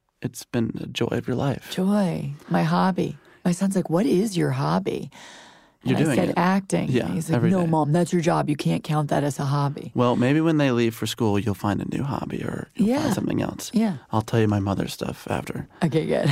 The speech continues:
Speaker 1: It's mostly dog-related. Um, <laughs> when you think about your kids, one is eighteen, one's fourteen.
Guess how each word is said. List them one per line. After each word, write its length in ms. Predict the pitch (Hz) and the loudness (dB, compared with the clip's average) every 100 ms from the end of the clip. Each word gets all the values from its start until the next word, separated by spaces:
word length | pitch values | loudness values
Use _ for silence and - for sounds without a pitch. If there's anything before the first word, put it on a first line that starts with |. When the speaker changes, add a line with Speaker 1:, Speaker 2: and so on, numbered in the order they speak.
| - | -2
Speaker 1:
It's 180 | - - | -4 0
mostly 300 | 107 - - | 0 0 -2
dog-related. 600 | - 50 - - - - - - - | -2 -2 -4 -6 -8 -10 -16 -20 -4
Um, 480 | - 135 123 107 - - - - - - - | 2 4 4 0 0 -2 -2 -10 -8 -8 -8
<laughs> 680 | _ _ _ _ _ _ | _ _ _ _ _ _
when 140 | - 127 | 0 2
you 80 | 113 | 2
think 240 | 139 131 | 0 2
about 380 | 127 117 104 - _ | 2 2 2 -2 _
your 200 | 117 110 | -2 -2
kids, 680 | 113 113 104 - - - - _ _ _ _ _ - _ | -2 -2 -2 -4 -12 -14 -16 _ _ _ _ _ -20 _
one 300 | 117 107 107 | 0 2 2
is 140 | 107 | 2
eighteen, 460 | 104 104 101 101 95 | 0 -2 -4 -2 -2
one's 200 | 92 95 | -4 -6
fourteen. 640 | - - - - 50 - | -10 -12 -10 -10 -10 -12